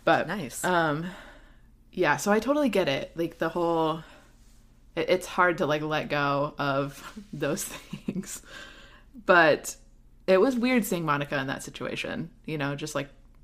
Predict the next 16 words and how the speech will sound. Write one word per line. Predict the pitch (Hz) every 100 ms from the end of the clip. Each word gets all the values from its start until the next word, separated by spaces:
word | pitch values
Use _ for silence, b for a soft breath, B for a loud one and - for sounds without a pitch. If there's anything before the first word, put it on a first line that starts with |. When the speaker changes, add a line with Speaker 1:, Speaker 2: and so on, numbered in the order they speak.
| - -
Speaker 1:
not | 147 147 151
herself, | 160 - 147 147 147 -
very | 151 151 147 143 147 151 - b b b b b b b b b b - - - -
just | 165 151 -
different. | 151 - 120 82 - _ - - - - b b b b b -
But | - - - - - - - - - - - - - -
that's | 165 -
really | 180 170
it. | 156 - -
Oh, | 180 151
and | - 170
the | 170 -
ending | 185 196 160 151
with | 151
her | 165
dad, | 147 156 147 131 -